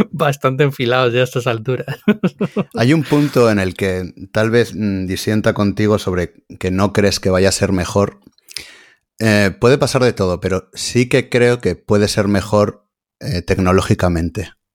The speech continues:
Speaker 2: Eh, bajo mi punto de vista, lleva diez años sin tanta innovación. Sí que es cierto que desde la segunda llegada de Dorsey y luego con,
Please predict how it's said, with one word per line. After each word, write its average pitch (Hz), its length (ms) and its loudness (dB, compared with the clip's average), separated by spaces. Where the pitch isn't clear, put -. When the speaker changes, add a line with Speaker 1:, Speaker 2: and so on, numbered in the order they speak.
Speaker 2:
Eh, 90 320 -4
bajo 90 320 -2
mi 95 120 0
punto 110 260 0
de 107 80 4
vista, 101 320 0
lleva 101 260 0
diez 101 300 0
años 104 640 0
sin 98 480 0
tanta 107 280 2
innovación. 104 460 0
Sí 117 200 0
que 113 120 0
es - 120 -2
cierto 107 580 0
que 85 460 -2
desde 87 540 -4
la 85 260 -2
segunda 90 480 -2
llegada 87 320 0
de 82 160 -4
Dorsey 85 560 0
y - 20 -4
luego 82 300 2
con, 85 580 -4